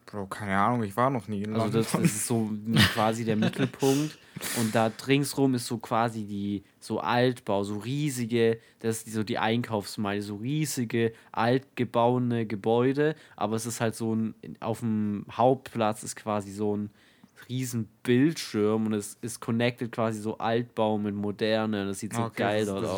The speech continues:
Speaker 2: aus.
Speaker 1: cool, ja.
Speaker 2: Und ich stand da halt und, boah, da bin ich gut in, in den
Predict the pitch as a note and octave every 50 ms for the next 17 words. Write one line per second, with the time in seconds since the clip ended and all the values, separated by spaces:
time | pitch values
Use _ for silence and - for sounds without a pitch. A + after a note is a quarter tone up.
0 | G2 G#2+ A2+ - - - - - - A2+ G#2+ G#2+ G#2+ A2 A2 G#2+ A2 A2 A2 A2
1 | A2 A2+ A2 G#2 G2+ - - - - - A#2 A2+ B2 C3 C3 A#2+ A2+ G#2+ G2+ G2+
2 | G#2 G2+ G2+ G#2 G#2+ A2 A2+ A2 G2+ G2+ G2+ F#2+ - - - - F2+ - - -
3 | - - _ _ _ _ _ _ - - G2+ G2 G2 F#2 G#2 G2+ G2+ G2+ - -
4 | - G#2+ G2 G#2+ G#2+ G2+ G2 G2 F#2 F2+ F#2+ G2 F#2 F#2+ G2 F#2+ F#2+ F#2+ F#2+ F#2+
5 | F#2+